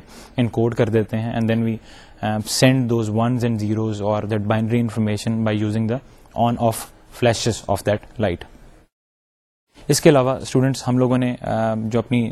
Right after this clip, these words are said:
لاسٹ ڈسکشن جہاں پہ ہم لوگوں نے وائنڈ اپ کی تھی، that was، آ، we were actually going through two different propagation modes in the optical fiber cable۔ اور وہ propagation modes جو تھے، that were basically of two types۔ One of them was multi mode، in which multiple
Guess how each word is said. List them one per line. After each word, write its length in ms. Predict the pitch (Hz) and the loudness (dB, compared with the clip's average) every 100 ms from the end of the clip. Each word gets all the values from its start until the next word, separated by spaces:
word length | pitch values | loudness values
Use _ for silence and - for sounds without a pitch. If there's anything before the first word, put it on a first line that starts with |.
| - | -6
لاسٹ 380 | - 107 110 120 | -2 4 4 4
ڈسکشن 400 | 120 - 113 123 | 0 -2 -2 0
جہاں 200 | 113 117 | 0 0
پہ 100 | 117 | 0
ہم 160 | 113 107 | -2 0
لوگوں 180 | 113 117 | 0 0
نے 60 | |
وائنڈ 240 | 104 104 120 | 0 0 -2
اپ 140 | - | -2
کی 100 | 110 | -4
تھی، 160 | - 123 - - - - | -2 -6 -8 -20 -8 2
that 280 | 110 113 123 | 2 4 2
was، 100 | 120 113 - | 2 0 -6
آ، 340 | - 107 107 107 - - 104 | -4 -2 -2 -4 -6 -6 -2
we 140 | 110 | 2
were 140 | 113 113 | 2 2
actually 260 | 107 113 110 | 0 -4 -2
going 100 | 117 | -2
through 240 | 117 - 113 - | -2 -4 -2 0
two 100 | 123 | 0
different 320 | 120 - 123 110 | 0 2 0 2
propagation 580 | 113 120 113 113 120 110 | 0 2 0 2 0 2
modes 340 | 117 123 - - - - - 120 | 2 0 -4 -12 -20 -20 -6 0
in 100 | 113 | 2
the 100 | 107 | 2
optical 260 | - 117 107 | 0 0 2
fiber 160 | 110 107 - | 0 0 -2
cable۔ 180 | 104 110 - - - | -2 -2 -8 -20 -8
اور 120 | - 117 | -2 0
وہ 100 | 120 113 | 0 -2
propagation 520 | 107 120 120 123 113 | 0 0 0 0 0
modes 140 | 113 107 | 0 0
جو 100 | 117 | -2
تھے، 280 | - 110 117 | 0 -2 -2
that 220 | 107 110 113 | -2 -2 0
were 100 | 110 | 0
basically 480 | 107 117 - 113 113 | 0 0 0 2 0
of 240 | 110 143 | 0 0
two 160 | 135 104 | 0 0
types۔ 480 | 101 - - 104 | -2 -8 -8 -2
One 140 | 117 117 | 0 0
of 100 | 107 | 0
them 260 | 110 107 | 0 -2
was 360 | 104 - - 110 | -4 -6 -4 -2
multi 220 | 110 131 | 0 2
mode، 180 | 123 127 127 - - - - | 0 -2 -6 -18 -20 -18 -4
in 60 | 113 | -2
which 240 | 107 117 | 0 0
multiple 360 | 113 120 127 120 | 0 0 0 0